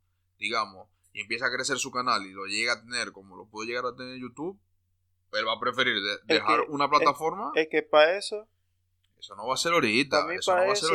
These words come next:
Speaker 1: ahorita.
Speaker 2: pa' eso, eh, pa' eso el coño va a tener que tener demasiada plata,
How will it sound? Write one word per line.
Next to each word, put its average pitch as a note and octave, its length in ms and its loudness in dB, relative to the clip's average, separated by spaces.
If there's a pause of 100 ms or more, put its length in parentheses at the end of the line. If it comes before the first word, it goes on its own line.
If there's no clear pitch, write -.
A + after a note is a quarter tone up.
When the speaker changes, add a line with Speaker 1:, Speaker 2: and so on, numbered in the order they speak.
Speaker 1:
ahorita. G#2+ 320 -4 (260)
Speaker 2:
pa' D#3 200 6
eso, G3+ 480 -2 (520)
eh, D3+ 80 -6
pa' D#3 240 2
eso F#3 200 -8
el F3+ 80 -10
coño E3+ 200 -10
va E3+ 100 -8
a E3 40 -10
tener E3+ 220 -14
que D#3+ 100 -12
tener D#3+ 440 -16
demasiada C#3+ 560 -8
plata, F#3 420 -8